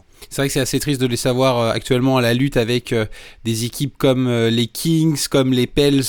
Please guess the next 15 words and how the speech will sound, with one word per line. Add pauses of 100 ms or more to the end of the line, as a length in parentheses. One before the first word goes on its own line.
(120)
euh,
voire
même
le
Thunder, (640)
euh,
dans
les,
dans
les,
dans
les
rankings.
Donc
ça,